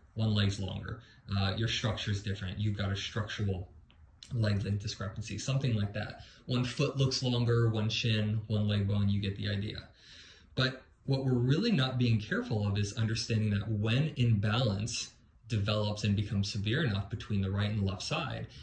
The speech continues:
and the pelvis rotates out of position, it can make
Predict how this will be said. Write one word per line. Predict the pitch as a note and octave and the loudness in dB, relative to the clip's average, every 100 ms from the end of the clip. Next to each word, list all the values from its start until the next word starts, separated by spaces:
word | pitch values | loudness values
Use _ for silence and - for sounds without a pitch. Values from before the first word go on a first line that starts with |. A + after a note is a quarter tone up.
| - | -4
and | G#2 G2 | 2 4
the | F#2+ | 2
pelvis | - - D3 D#3+ G#2+ - | -2 -4 -2 0 0 0
rotates | G#2+ A2 A2+ A#2+ G2+ | 0 0 2 0 0
out | G2+ G2 | 0 -2
of | G2+ | -2
position, | G2 G#2 - F#2+ - - - - - - | -4 -4 -2 -4 -6 -10 -18 -18 -20 -4
it | C#3+ D3 | -2 0
can | D3+ B2 | 2 4
make | A2+ E3 - - | 4 4 -2 -14